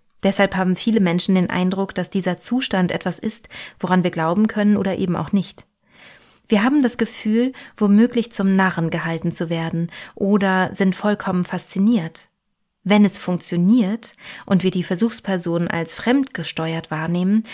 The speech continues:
ist uns das eher unheimlich. Manche Magier vermischen Hypnosetechniken mit Kartentricks,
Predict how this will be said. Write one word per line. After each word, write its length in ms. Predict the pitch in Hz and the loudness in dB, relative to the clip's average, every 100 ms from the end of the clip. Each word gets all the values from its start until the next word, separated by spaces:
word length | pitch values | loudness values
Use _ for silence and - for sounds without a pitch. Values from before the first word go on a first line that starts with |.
| - | -10
ist 240 | - 208 220 | -4 -2 0
uns 160 | 214 | 0
das 180 | 190 185 | -2 -6
eher 380 | - 214 190 - | -2 0 0 0
unheimlich. 720 | 214 170 160 156 160 165 - _ _ _ _ - - | 2 2 -2 -2 -4 -8 -14 _ _ _ _ -20 -2
Manche 540 | 196 190 202 180 165 160 | 4 4 4 2 -2 -2
Magier 640 | 156 151 180 180 170 170 190 - - | -6 -4 -4 -4 -4 -4 -6 -10 -10
vermischen 480 | - 196 233 285 302 | 2 6 6 6 0
Hypnosetechniken 920 | 247 208 226 269 262 240 220 220 202 | 0 2 2 2 -4 -6 -2 0 2
mit 140 | 185 - | 0 -2
Kartentricks, 760 | - 240 156 - 165 - - | -8 -6 -6 -6 -8 -8 -18